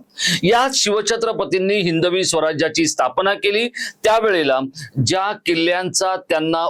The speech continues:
उपयोग झाला, ज्या किल्ल्यांचा आधार घेत त्यांनी या हिंदवी स्वराज्याची स्थापना केली,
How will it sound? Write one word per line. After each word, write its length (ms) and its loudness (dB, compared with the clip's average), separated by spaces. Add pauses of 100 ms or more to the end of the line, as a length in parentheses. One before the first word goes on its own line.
उपयोग 420 0
झाला, 320 0
ज्या 220 -2
किल्ल्यांचा 600 -2
आधार 340 -2
घेत 180 -2 (120)
त्यांनी 280 0 (320)
या 120 4
हिंदवी 440 2
स्वराज्याची 640 0
स्थापना 480 0
केली, 340 0